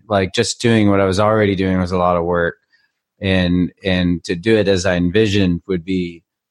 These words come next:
a huge amount of work. So I had an intermediate step of, I created just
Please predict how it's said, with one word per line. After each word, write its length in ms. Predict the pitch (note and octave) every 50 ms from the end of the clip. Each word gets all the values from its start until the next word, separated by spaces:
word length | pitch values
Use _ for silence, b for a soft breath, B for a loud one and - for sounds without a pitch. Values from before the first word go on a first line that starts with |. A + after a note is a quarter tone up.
| _ _ _ -
a 60 | F#2
huge 320 | F2+ G#2 A2+ A2+ A2 G2+ G#2
amount 280 | G2 G2 F#2 F2+ F2
of 60 | E2+
work. 320 | E2 E2+ E2+ E2 E2 D#2+ - _ _ -
So 180 | - - G#2+
I 40 | G2
had 200 | G2+ B2 A#2+ A2
an 100 | A2+ A2
intermediate 640 | C3 C#3 C3+ B2+ B2 B2 A#2+ A2+ A2+ A2 G#2 G2+ -
step 380 | - - - A2+ G#2+ G2+ -
of, 160 | G#2+ G2 F2 - - -
I 160 | G#2 A2 A2
created 560 | - - - A#2+ A2+ A2 G#2+ G#2+ G#2 F#2 F2
just 260 | G2+ G2 - - -